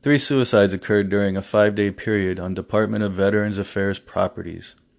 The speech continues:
prompting reaction this week from Capitol Hill. Two veterans died by suicide in Georgia on April fifth at a parking garage at the Carl Vinson V A Medical Center in Dublin, and another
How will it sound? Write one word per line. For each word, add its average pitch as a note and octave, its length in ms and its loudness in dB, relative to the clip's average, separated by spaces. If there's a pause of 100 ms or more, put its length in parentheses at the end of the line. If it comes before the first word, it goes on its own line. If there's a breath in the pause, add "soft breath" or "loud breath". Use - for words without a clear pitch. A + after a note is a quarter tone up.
(380)
prompting G#2 340 -2
reaction G#2 520 0
this G2 180 -4
week G2+ 160 -6
from G2 180 -8
Capitol G2 460 -4
Hill. F2 300 -8 (840 soft breath)
Two C3 200 0
veterans A#2 440 6
died G#2 280 2
by G#2+ 100 0
suicide G2 600 -2
in F#2 120 -6
Georgia G2 380 -2
on F2 120 -4
April G2 300 -4
fifth F#2+ 460 0
at G2 160 -4
a F2+ 40 -4
parking A2 460 -2
garage F#2 640 -2
at G2 160 -6
the F2+ 80 -8
Carl A#2 420 -2
Vinson G#2 500 -4
V G2 220 -2
A G2+ 100 0
Medical F#2 400 -2
Center F#2 380 -6
in F2+ 300 -10
Dublin, F2 520 -6 (600 soft breath)
and G2 160 -2
another G2+ 580 4